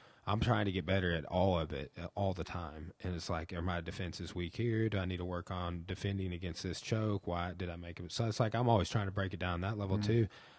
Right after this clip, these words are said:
Speaker 1: I've never been somebody that's gonna, like, roll aggressively after being tapped. It's just like, "Hey, man, let's get right back to it."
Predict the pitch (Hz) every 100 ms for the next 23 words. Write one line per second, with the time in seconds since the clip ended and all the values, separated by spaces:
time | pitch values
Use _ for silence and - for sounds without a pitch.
0 | - - 120 110 104 107 107 98 98 95
1 | 98 92 90 - 95 87 85 76 78 92
2 | 92 90 73 78 87 87 - 82 87 80
3 | 78 80 90 82 82 76 - 85 82 92
4 | 90 82 87 - 87 85 - 92 101 92
5 | 92 92 92 95 92 90 92 92 - 101
6 | 98